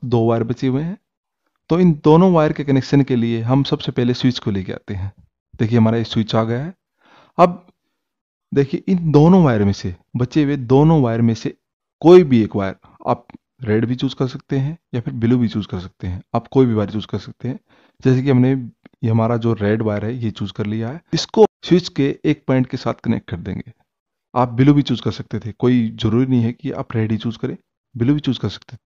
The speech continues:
तो अब हमारे पास चार वायर में से तीन वायर का कनेक्शन already हो चुका है। अब हमारे पास एक वायर बचा हुआ है। तो इसका कनेक्शन समझने के लिए हम बात करते हैं, जो हमारा एंगल ग्राइंडर होता है, उसमें से एक वायर बाहर निकलता है, जो कि जाके पावर सप्लाई में लगता है।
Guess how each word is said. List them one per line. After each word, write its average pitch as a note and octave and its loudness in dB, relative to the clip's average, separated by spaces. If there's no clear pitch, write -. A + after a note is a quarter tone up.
तो E3 4
अब D#3 -2
हमारे C#3+ 2
पास D3 -4
चार D#3 2
वायर B2+ 0
में A#2 0
से D3 -8
तीन D#3 -2
वायर B2 0
का A#2 -6
कनेक्शन A2 -4
already A#2+ -2
हो A#2 0
चुका A2+ -10
है। D3+ -8
अब C3 -2
हमारे B2+ 2
पास C#3+ -4
एक A#2+ -2
वायर G#2 -2
बचा F#2+ -8
हुआ F2+ -6
है। G2 -14
तो - -2
इसका F#3 -2
कनेक्शन F3+ -2
समझने D#3+ 0
के C3+ -2
लिए C3 -2
हम B2+ 0
बात C3 -2
करते B2+ -6
हैं, C#3+ -6
जो D#3+ 4
हमारा G3 4
एंगल E3 4
ग्राइंडर D#3 4
होता A#2+ 0
है, F#2 -10
उसमें F3+ 0
से E3+ 0
एक E3+ -2
वायर C3 2
बाहर B2+ 0
निकलता B2 0
है, B2+ -6
जो B2 -2
कि B2+ -10
जाके B2 -2
पावर C3 0
सप्लाई G#2+ -2
में G2 2
लगता F2+ -8
है। F2+ -14